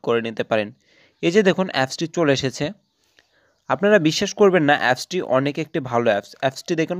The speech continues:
ফাইভ মিলিয়ন ডাউনলোড হয়েছে, কিন্তু অ্যাপসটির সাইজ খুবই কম, মাত্র দুই এমবির মতো। অনেকেই ভাবতে পারেন এত কম এমবির অ্যাপসে এত কি আছে, কিন্তু এই অ্যাপসটির অনেক ভালো কাজ। বন্ধুরা, অ্যাপসটি ডাউনলোড করা হলে ওপেন করবেন। আমার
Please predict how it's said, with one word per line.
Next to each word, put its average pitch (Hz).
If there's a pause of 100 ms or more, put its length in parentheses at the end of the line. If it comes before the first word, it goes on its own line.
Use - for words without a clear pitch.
(100)
ফাইভ 131 (180)
মিলিয়ন 143
ডাউনলোড 120
হয়েছে, 113 (460)
কিন্তু 139 (100)
অ্যাপসটির 170
সাইজ 147 (160)
খুবই 147
কম, 160 (140)
মাত্র 127 (160)
দুই 135 (100)
এমবির 110
মতো। 104 (1200)
অনেকেই 160
ভাবতে 143
পারেন 165 (460)
এত 127 (200)
কম 131
এমবির 156
অ্যাপসে 151 (160)
এত - (140)
কি 190 (120)
আছে, - (540)
কিন্তু 165 (200)
এই 143
অ্যাপসটির 139 (160)
অনেক 139 (120)
ভালো 120 (100)
কাজ। 110 (720)
বন্ধুরা, 165 (140)
অ্যাপসটি 147
ডাউনলোড 165
করা 202
হলে 165 (140)
ওপেন 147 (100)
করবেন। 110 (120)
আমার 143